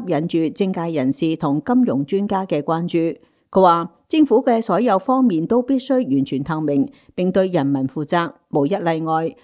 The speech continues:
包括美聯儲，或者係應該話，尤其係美聯儲。喺大會上，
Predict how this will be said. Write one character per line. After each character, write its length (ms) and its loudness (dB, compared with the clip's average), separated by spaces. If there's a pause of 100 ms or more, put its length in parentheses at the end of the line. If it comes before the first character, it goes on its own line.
(140)
包 200 2
括 300 4
美 200 2
聯 180 0
儲， 320 0
或 160 0
者 120 -4
係 160 0
應 160 2
該 220 0
話， 320 0
尤 260 -2
其 140 -4
係 160 -4
美 160 0
聯 160 0
儲。 400 -4 (580)
喺 120 0
大 180 4
會 140 -2
上， 340 0